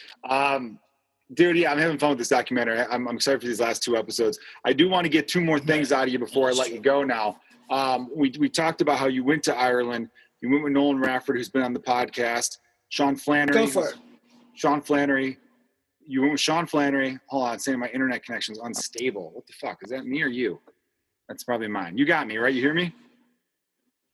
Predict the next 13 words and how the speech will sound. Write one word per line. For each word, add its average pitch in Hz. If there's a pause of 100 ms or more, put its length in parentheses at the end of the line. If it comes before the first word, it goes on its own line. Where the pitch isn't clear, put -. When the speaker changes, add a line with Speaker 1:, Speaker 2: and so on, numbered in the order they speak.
(1800)
Speaker 2:
It's - (340)
same 220
thing 208
over 170
here, 170
too. 120 (560)
Speaker 1:
Yeah, 160
the 147
Speaker 2:
I 202
hear 196
Speaker 1:
delay 147
Speaker 2:
you. 123
Speaker 1:
sucks. -